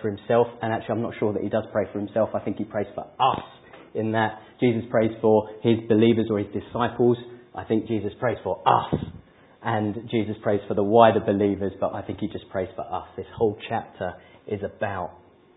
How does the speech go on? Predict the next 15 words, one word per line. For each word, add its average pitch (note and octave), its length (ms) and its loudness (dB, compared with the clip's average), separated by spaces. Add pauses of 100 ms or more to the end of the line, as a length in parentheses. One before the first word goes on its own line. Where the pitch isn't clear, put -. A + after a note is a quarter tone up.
(180)
us. F#2+ 260 -4 (1900)
So C#3+ 60 10
we C#3 60 8
covered E3+ 260 8
a D3 100 0
few E3 200 8
things B2 240 4
in A#2 140 4
there. A#2 160 4
We B2+ 120 6
covered, D3+ 340 8
uh, B2+ 480 4
the, B2+ 240 6
the C3 80 6
importance C#3+ 560 0